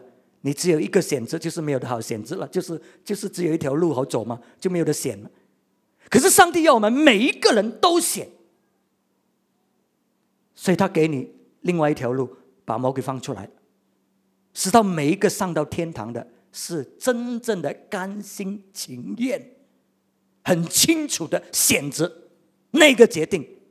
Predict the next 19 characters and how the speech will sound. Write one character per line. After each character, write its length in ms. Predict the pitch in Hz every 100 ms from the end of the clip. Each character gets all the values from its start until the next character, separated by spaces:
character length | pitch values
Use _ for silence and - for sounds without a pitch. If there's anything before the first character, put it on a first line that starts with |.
| _ _ _ _ _ _
而 100 | -
不 160 | 139 175
是 460 | - 175 143 - - _ _ _
糊 220 | - 131
里 100 | 123
糊 180 | 92 101
涂 200 | - 98
的。 100 | - _ _ _ _ -
所 140 | - 349
以 20 |
你 80 | 262
看 220 | 254 277
见 120 | 226
没 120 | 180
有？ 100 | 143 - -
在 160 | 320
这 280 | - - 254
里 160 | 277 185
呢， 180 | 170